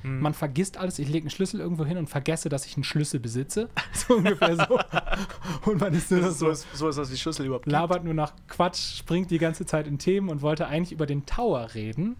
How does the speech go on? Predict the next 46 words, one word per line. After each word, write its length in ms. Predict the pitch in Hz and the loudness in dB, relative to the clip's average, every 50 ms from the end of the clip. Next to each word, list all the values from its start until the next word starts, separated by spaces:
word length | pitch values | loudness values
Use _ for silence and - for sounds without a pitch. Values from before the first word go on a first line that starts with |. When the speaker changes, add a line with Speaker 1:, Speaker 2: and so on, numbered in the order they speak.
| - - - | -10 -8 -6
Speaker 1:
Ja. 140 | 139 135 - | -4 -4 -2
Speaker 2:
und 220 | - 165 151 139 | 0 -2 0 0
die 40 | 147 | -2
Vorbereitung 760 | 139 - 165 170 160 143 120 113 117 127 - - 139 156 180 | -2 0 -2 0 0 -2 -2 -2 -4 -6 -6 -6 -4 -4 -4
Speaker 1:
Mhm. 40 | 117 | -6
Speaker 2:
für 200 | 120 117 - 135 | -6 -6 -6 -6
den, 320 | 127 127 123 123 123 139 - 160 | -6 -6 -8 -8 -10 -12 -10 -10
ähm, 320 | 135 120 113 113 113 113 - - - - - - - - - - - - - - | -8 -8 -8 -8 -10 -10 -12 -14 -14 -16 -16 -16 -16 -10 -8 -8 -8 -8 -12 -8
für 140 | - - 127 | -6 -4 -4
den, 180 | 127 135 - | -4 -6 -6
für 140 | - - 143 | -8 -8 -6
das 100 | 127 - | -6 -6
Konzert. 380 | - 131 123 - 151 156 175 - - - - - - - | -8 -8 -6 -2 -2 -2 -2 -4 -8 -10 -10 -10 -6 0
Aber 120 | 143 156 | 2 2
auf 100 | 156 151 160 | 2 2 0
jeden 160 | 160 170 165 | 0 0 0
Fall, 180 | - 165 156 | 0 0 2
ne, 120 | 151 170 190 - | 2 0 -2 -2
das 140 | 165 151 - | -2 -2 -2
sind 180 | 160 151 - | -4 -6 -6
so 160 | - - 151 147 | -4 -4 -2 -2
diese 180 | 147 139 139 | -2 -2 -2
ganzen 260 | 143 143 139 - - | -2 -4 -4 -4 -4
Steps. 260 | - - 160 160 - - | -4 -4 -4 -4 -4 -6
Ich 80 | - | -6
glaub, 160 | - 147 143 | -6 -4 -4
wir 80 | - 139 | -2 -4
sind 120 | 147 151 | -4 -4
über 220 | - 147 139 123 110 113 110 127 | -4 -4 -6 -6 -6 -6 -6 -4
Werbung 460 | 123 143 170 175 - 123 110 113 104 - | -4 -4 -4 -4 -6 -6 -6 -8 -8 -10
machen 360 | - 117 - - - 110 113 - - - - - - - - - - - - - - | -10 -10 -8 -8 -10 -10 -10 -10 -10 -12 -12 -12 -14 -14 -14 -16 -16 -18 -18 -10 -8
und 260 | 135 123 113 - - | -8 -8 -6 -6 -4
Merch 280 | 135 139 147 170 - - | -2 -2 -2 -4 -4 -8
verkaufen 460 | - 131 - - 127 123 - - 127 | -10 -10 -8 -8 -8 -8 -8 -10 -8
und 80 | 120 | -6
so 60 | 135 135 | -4 -2
Speaker 1:
Mhm. 60 | 135 | -2
Speaker 2:
weiter 280 | 135 131 139 131 120 | -2 -2 -4 -6 -8
sind 180 | 117 120 120 - | -8 -10 -10 -10
wir, 80 | 123 120 | -10 -10
glaub 160 | - 120 120 | -10 -10 -10
ich, 120 | - - | -10 -14
gekommen. 340 | - - - - 123 139 160 - - - - - - - - | -14 -12 -8 -6 -6 -6 -6 -8 -12 -16 -18 -18 -12 -6 -4
Ähm, 260 | 139 131 131 131 135 | -2 -2 -2 -4 -4
also 160 | - 143 160 | -4 -4 -2
genau, 220 | 160 160 160 156 | 0 0 0 -2